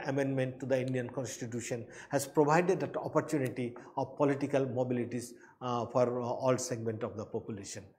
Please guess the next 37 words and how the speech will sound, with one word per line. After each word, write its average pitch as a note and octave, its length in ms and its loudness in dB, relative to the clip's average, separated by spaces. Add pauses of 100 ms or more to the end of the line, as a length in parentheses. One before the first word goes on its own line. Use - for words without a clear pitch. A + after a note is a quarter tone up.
(300)
The F#3 200 4
economic A#3 480 6
opportunity E3 540 0
is C#3+ 100 0
important. D3 640 0
Economic F3+ 540 0
opportunities, C3+ 760 -2 (300)
we D3 80 4
look D#3 280 2
into C3 400 0 (220)
varieties F#3 540 2
of F#3 100 2
the D#3 80 2
developmental C3+ 720 0
scheme, - 460 -2 (240)
starting F3+ 600 2
from C#3+ 240 2
Mahatma D3 380 2
Gandhi C3 460 0 (200)
Rashtriya C3 460 2
Rozgar B2 460 0
Yojana, A#2+ 360 0 (300)
studying C#3 680 2
the, C#3 160 0
um, B2 440 -6
uh, A#2+ 240 -6
self-employment C3+ 920 2
for C3 80 0
the A#2+ 120 2
rural, B2+ 320 2
uh, A#2+ 800 -10
uh, A#2+ 280 0
youth, C3 360 4
et C#3 160 -2
cetera B2+ 240 -2
like A#2 300 2
this. A#2 160 -6